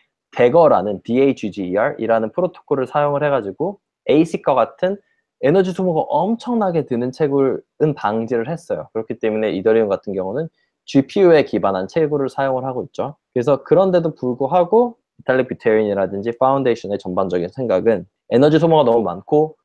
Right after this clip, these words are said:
중앙화 우려가 너무 크다. 왜냐면 누구나 다 채굴장을 돌릴 수 있는 게 아니고 값싼 전기라든지 이런 걸 얻을 수 있는 사람들한테 결국엔 중앙화 될 거다. 그러면 안 좋다라고 해서 작업 증명은 안 되겠다라고 결론을 내렸어요. 그래서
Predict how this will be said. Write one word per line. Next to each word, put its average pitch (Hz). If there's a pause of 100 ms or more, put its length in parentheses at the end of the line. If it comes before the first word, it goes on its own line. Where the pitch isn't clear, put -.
중앙화 165
우려가 113
너무 95
크다. 101
왜냐면 95 (100)
누구나 113
다 90
채굴장을 127
돌릴 98
수 -
있는 90
게 101
아니고 107 (320)
값싼 135
전기라든지 92
이런 107
걸 107
얻을 104
수 -
있는 98
사람들한테 127
결국엔 147
중앙화 135
될 92
거다. 95
그러면 139
안 104
좋다라고 95
해서 123
작업 131
증명은 104
안 95
되겠다라고 101
결론을 110
내렸어요. 98
그래서 117